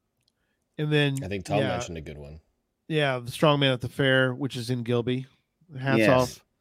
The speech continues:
Speaker 1: Uh,
Speaker 3: So that's a
Speaker 1: tip of the
Speaker 3: newer
Speaker 1: hat to
Speaker 3: cache that's
Speaker 1: Gilby.
Speaker 3: quickly becoming iconic for sure.
Speaker 1: Yes. So, um, yeah, Chad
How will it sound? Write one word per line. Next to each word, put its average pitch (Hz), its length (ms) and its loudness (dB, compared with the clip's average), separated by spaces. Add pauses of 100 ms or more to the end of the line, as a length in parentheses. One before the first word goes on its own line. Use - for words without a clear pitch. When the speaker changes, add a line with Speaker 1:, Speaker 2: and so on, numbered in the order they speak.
(800)
Speaker 1:
Uh, 117 260 -8
Speaker 3:
So 156 80 4
that's 180 220 6
a - 40 8
Speaker 1:
tip 190 60 6
of 180 60 6
the 170 40 8
Speaker 3:
newer 190 240 10
Speaker 1:
hat 131 120 6
to 170 60 8
Speaker 3:
cache 156 100 10 (120)
that's 127 160 6
Speaker 1:
Gilby. 123 140 0
Speaker 3:
quickly 160 320 6
becoming 131 440 4
iconic 101 540 0 (200)
for 107 160 -4
sure. 95 380 -2 (760)
Speaker 1:
Yes. - 560 -4 (760)
So, 95 560 -12 (800)
um, 104 600 -10 (640)
yeah, 120 240 -4 (160)
Chad 127 420 4